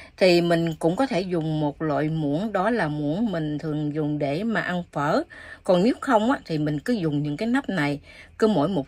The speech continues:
chung là mình cho vào một ga lông nước. Ở Home Depot Lô cũng có bán những cái thùng nước là năm ga lông. Cứ như vậy mình cho vào. Khi mình cho vào á, thì mình cho hết một lần vào trong một cái thùng. Mình tưới hết một lần trong khu vườn của mình.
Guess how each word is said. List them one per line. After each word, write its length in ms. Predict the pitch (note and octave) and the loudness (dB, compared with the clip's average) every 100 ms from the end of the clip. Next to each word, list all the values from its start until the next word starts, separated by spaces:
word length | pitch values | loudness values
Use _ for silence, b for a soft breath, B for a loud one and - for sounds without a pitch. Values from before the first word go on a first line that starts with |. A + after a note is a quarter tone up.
| - | 0
chung 240 | F3 D#3+ - | 2 2 -4
là 140 | C3+ D3 | -6 -4
mình 180 | C#3+ | -4
cho 200 | C3+ E3 | -2 -2
vào 220 | D3+ D3 C#3 | 0 -2 -4
một 260 | C#3+ C3+ - | -6 -8 -8
ga 120 | - D#3+ | -4 -2
lông 240 | D3+ D3+ | -2 -2
nước. 200 | F3+ D4+ B B B B - | -2 -2 B B B B 0
Ở 260 | D3+ F3+ B3 | 4 6 4
Home 200 | A3+ G#3+ | 0 2
Depot 340 | C4+ F#3+ D3+ | 2 2 2
Lô 280 | D#3 F#3 F#3+ - | 2 0 0 -2
cũng 200 | D#3+ F3+ | -2 0
có 100 | A3+ | 0
bán 180 | A#3 C4+ | 2 2
những 160 | D#3+ | 2
cái 120 | A#3+ B3 | -2 -4
thùng 260 | E3 D3 | -4 -2
nước 200 | D#3 G#3+ | -2 -2
là 100 | F#3+ | -4
năm 280 | D3 D#3 E3+ | -2 -2 -4
ga 100 | F3 | -2
lông. 220 | F3 E3 E3 B B - | -2 -2 -4 B B 0
Cứ 80 | C4 | 8
như 160 | B3+ G3+ | 8 8
vậy 260 | E3+ C#3 | 4 2
mình 320 | D#3 D#3+ D3 | 0 -2 -4
cho 160 | C#3 E3+ | -2 0
vào. 280 | D#3+ D3+ D#3 - b b b b _ _ _ _ - | 2 0 0 -8 b b b b _ _ _ _ -18
Khi 200 | - A3+ | 4 6
mình 260 | G3 F3 D#3+ | 8 4 2
cho 160 | F#3 F3+ | 2 2
vào 240 | D#3+ D3+ | 4 4
á, 120 | A#3+ C4 | 2 -2
thì 120 | E3 | 0
mình 200 | D3+ D3+ | 0 2
cho 140 | F3 | 2
hết 360 | E3 E3+ B3+ G4+ | 2 2 -2 0
một 200 | D#3 - | -2 0
lần 180 | D#3 C#3+ - | -2 -2 -2
vào 140 | D3 | -4
trong 200 | D3+ E3 | -2 -4
một 120 | D3 | -4
cái 120 | - - | -8 -2
thùng. 220 | D#3 C#3 - - | -2 -2 -6 -6
Mình 180 | D3+ C#3 | -4 -4
tưới 240 | - A3 D4 | 2 4 4
hết 180 | D#4 D4+ | 2 2
một 140 | E3+ - | -2 -2
lần 220 | D3 C#3+ | -2 -2
trong 280 | - E3 D#3+ | -2 -4 -4
khu 120 | F3 | -6
vườn 240 | E3 D3+ C#3+ | -4 -4 -4
của 200 | C#3+ D#3+ | -4 0
mình. 260 | G3+ D3+ | 0 0